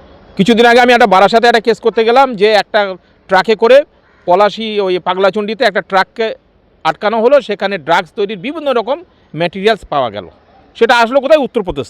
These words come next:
থেকে। উড়িষ্যা বলে নাই, বিভিন্ন রাজ্য থেকে ইন্টার-, মানে যে স্টেটের যে ব্যাপারগুলো আছে, তার সঙ্গে সঙ্গে, আম, এটা, উম, আমাদের এখানেও পপি কাল্টিভেশনটা এখন একটু বন্ধ হয়েছে। পাঁচ সাত বছর আগে তো ব্যাপকভাবে পপি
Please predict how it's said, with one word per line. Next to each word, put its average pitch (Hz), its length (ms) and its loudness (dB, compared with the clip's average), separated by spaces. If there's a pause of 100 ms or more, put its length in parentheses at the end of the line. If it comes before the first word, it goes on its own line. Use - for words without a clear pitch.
থেকে। - 140 -20 (400)
উড়িষ্যা 220 340 0
বলে 302 140 4 (100)
নাই, 269 100 -2 (500)
বিভিন্ন 240 260 0 (120)
রাজ্য 233 160 0 (100)
থেকে 208 140 -2 (140)
ইন্টার-, 208 520 0 (120)
মানে 170 200 -6
যে 185 160 -4
স্টেটের 185 360 -6
যে 175 120 -4
ব্যাপারগুলো 151 380 -6 (100)
আছে, 196 200 -8
তার 247 200 -10
সঙ্গে 151 280 -14
সঙ্গে, 262 240 -6 (640)
আম, 165 560 -2 (920)
এটা, 269 200 4
উম, 226 140 -2 (840)
আমাদের 226 300 2
এখানেও 262 300 -2
পপি 233 280 0
কাল্টিভেশনটা 240 540 -2 (100)
এখন 226 160 -8 (100)
একটু - 160 -12 (120)
বন্ধ 240 140 -2 (120)
হয়েছে। 123 280 -14 (720)
পাঁচ 190 220 -4
সাত 240 180 2
বছর 269 240 2
আগে 262 160 -2
তো 285 120 2
ব্যাপকভাবে 320 580 2
পপি 277 180 -4